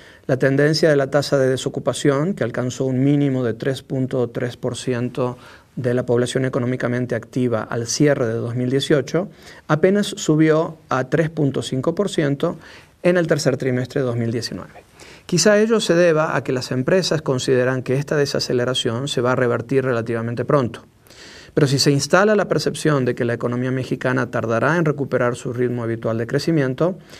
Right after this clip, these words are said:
entonces vamos a ver un aumento más rápido de la des-, de la desocupación. Ahora,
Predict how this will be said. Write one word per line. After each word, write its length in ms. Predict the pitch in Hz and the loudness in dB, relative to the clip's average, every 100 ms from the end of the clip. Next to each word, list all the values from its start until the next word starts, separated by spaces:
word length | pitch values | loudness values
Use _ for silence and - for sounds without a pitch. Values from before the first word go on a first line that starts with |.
| - - | -20 -8
entonces 260 | 127 147 147 | 0 2 2
vamos 320 | 151 156 156 | 2 2 2
a 80 | 139 | 2
ver 160 | 139 | 2
un 140 | 139 135 | 2 0
aumento 460 | 131 135 131 131 | 0 0 0 0
más 180 | 135 127 | 0 0
rápido 520 | 117 110 117 110 113 - | -2 -4 -4 -4 -6 -8
de 160 | 123 120 | -6 -4
la 240 | 120 117 | -4 -6
des-, 380 | 120 117 117 - | -4 -4 -4 -6
de 140 | 131 123 | -4 -2
la 100 | 120 | -2
desocupación. 600 | 117 107 - - - - _ - - | -4 -8 -10 -12 -12 -14 _ -20 -2
Ahora, 360 | 143 131 113 | 2 2 2